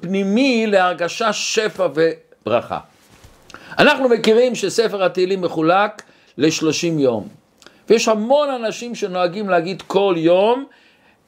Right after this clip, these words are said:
את הפרקים שאותו יום של החודש.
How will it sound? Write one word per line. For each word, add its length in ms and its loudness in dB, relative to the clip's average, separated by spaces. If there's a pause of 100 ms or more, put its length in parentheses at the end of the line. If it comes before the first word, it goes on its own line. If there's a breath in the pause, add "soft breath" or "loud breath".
(140)
את 260 0 (100)
הפרקים 1000 2
שאותו 1080 0
יום 720 -2
של 320 -4
החודש. 640 -4